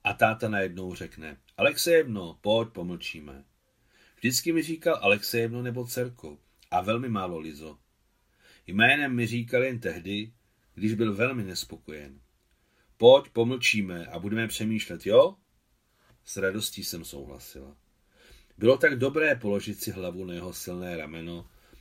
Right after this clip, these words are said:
pod kterým jsem se cítila v bezpečí před vším. Přitisknout se k němu, mlčet a hádat, o čem táta přemýšlí. Prakticky vždycky jsem jeho myšlenky uhádla a on mé.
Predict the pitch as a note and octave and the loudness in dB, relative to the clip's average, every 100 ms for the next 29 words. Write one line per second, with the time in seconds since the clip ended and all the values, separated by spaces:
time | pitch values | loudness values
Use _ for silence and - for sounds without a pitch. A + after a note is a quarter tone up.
0 | _ - - G2 - - A2 G#2+ - A#2 | _ -20 -12 -10 -6 -2 0 -2 -4 -4
1 | A#2+ A2 G2 F2 A2 G#2 D#2+ E2 - E2+ | -4 -6 -8 -6 -4 -2 -4 -8 -8 -6
2 | - F#2 F2 E2+ _ _ - G2+ - - | -6 -6 -8 -14 _ _ -2 -2 2 2
3 | - B1 - _ _ _ _ _ _ _ | 2 -2 -18 _ _ _ _ _ _ _
4 | _ _ - B2 E3 - C#3 C3+ C3+ A#2+ | _ _ -2 0 4 2 2 -2 0 -2
5 | G2 G2+ G2+ G#2+ G#2+ _ _ _ - F2+ | -2 -2 -2 -4 -8 _ _ _ -2 2
6 | A#2 - B2 A#2+ A#2+ _ _ - - F#2 | 4 2 0 -2 -6 _ _ -8 -4 -4
7 | G2+ G2 A2 G#2+ G#2+ - _ - - - | -4 -4 -4 -4 -8 -18 _ -20 -16 -8
8 | G2 A#2 G#2 F#2+ F#2 G2 D#2+ F2 E2 E2 | -2 -2 -2 -4 -6 -8 -8 -8 -10 -12
9 | - - - - - - - - - - | -14 -14 -16 -18 -20 -20 -20 -20 -20 -20
10 | - - - - A2+ B2+ - E3 - E3+ | -20 -20 -20 4 6 6 6 2 6 6
11 | C#3+ C#3+ F3+ - - E2 D#2 - _ _ | 6 2 0 -2 -6 -8 -8 -16 _ _
12 | - - G#2+ A#2 C3+ B2 A2+ C3+ C3+ A#2+ | -10 -2 2 2 2 -2 -2 -4 -6 -6
13 | F2 E2+ F2+ G2 G2 A#2 A#2 A#2+ A#2+ - | -8 -8 -8 -8 -8 -8 -8 -10 -14 -20
14 | - - - - - G2 F2+ E2+ D#2+ D#2 | -20 -20 -18 -14 -10 -8 -8 -10 -12 -14